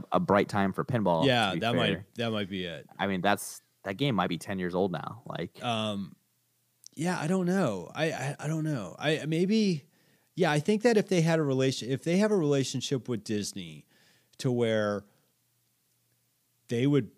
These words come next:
Speaker 2: like, Di-, I mean, you know, Disney would have to open up to Stern and work with them. But I think that, I mean, 'cause the person
Speaker 1: With
Speaker 2: that did the art
Speaker 1: Stern's history of leaks, who knows how well that's gonna go?
Speaker 2: Yeah, but they did, they did
Speaker 1: <laughs>
Speaker 2: well on Mandalorian. I mean, the fact that they were
Speaker 1: Oh, they
Speaker 2: able
Speaker 1: did a
Speaker 2: to,
Speaker 1: great
Speaker 2: they were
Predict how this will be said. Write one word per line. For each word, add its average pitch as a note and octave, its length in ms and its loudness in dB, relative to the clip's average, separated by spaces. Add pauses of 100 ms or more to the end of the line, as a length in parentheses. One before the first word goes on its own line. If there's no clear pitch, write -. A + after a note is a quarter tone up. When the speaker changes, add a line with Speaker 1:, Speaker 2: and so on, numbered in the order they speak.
(120)
Speaker 2:
like, A2+ 280 -6
Di-, D3 140 2
I A#2+ 120 -4
mean, B2 360 -2 (220)
you C3 160 -2
know, G#2+ 220 -6 (120)
Disney C3+ 280 0
would C3+ 120 0
have A#2+ 220 0
to A2+ 80 -6
open G#2 540 -4 (120)
up A#2+ 360 -6 (100)
to A2+ 300 -4
Stern G#2 560 -6
and F#2+ 220 -8
work G#2 300 -6
with G2+ 180 -4
them. D#2 300 -12
But C3+ 120 0
I C3+ 160 2
think C#3+ 320 -2
that, A#2+ 180 -2
I B2+ 60 -4
mean, C3+ 180 0
'cause C#3+ 260 2
the C#3 120 2
person E3+ 320 0
Speaker 1:
With F3 100 4
Speaker 2:
that C#3 160 4
did D3 160 2
the A#2+ 80 2
art D3 380 0
Speaker 1:
Stern's A#2 280 6
history A2+ 380 6
of G2 120 8
leaks, G2+ 360 4
who G#2 100 -2
knows F#2+ 240 0
how F#2 140 0
well F2+ 100 4
that's F2+ 200 2
gonna D#2+ 160 -4
go? - 260 -10
Speaker 2:
Yeah, G3 160 4
but F#3+ 140 2
they F#3 100 6
did, F3 220 4
they F3 160 6
did F3+ 180 4
Speaker 1:
<laughs> D#3+ 40 -2
Speaker 2:
well E3 180 4
on G3 120 2
Mandalorian. F#3 760 0
I A2+ 60 -2
mean, C3 160 2
the C3+ 80 2
fact D3+ 300 0
that D#3 120 0
they D#3+ 140 6
were C#3 100 10
Speaker 1:
Oh, C3+ 60 10
they C#3+ 60 12
Speaker 2:
able E3+ 100 12
Speaker 1:
did G#3+ 60 10
a F3+ 40 10
Speaker 2:
to, D3 40 8
Speaker 1:
great C3 220 8
Speaker 2:
they C#3+ 100 8
were F2+ 60 10